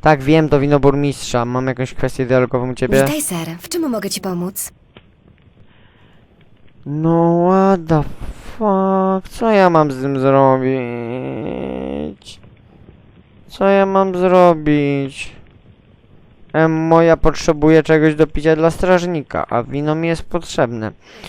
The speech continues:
Speaker 1: A ty wiesz, że wino mi jest potrzebne. A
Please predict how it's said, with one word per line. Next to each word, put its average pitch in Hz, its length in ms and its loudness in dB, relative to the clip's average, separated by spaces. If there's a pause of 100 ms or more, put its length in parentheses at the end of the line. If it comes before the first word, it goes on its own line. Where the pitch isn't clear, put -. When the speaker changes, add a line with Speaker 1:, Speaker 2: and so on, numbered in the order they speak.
(200)
Speaker 1:
A 135 120 0
ty - 160 -6
wiesz, 190 200 2
że 147 160 0
wino 127 240 -4
mi 127 120 -4
jest 120 160 -4
potrzebne. 92 720 -4 (1900)
A 147 600 4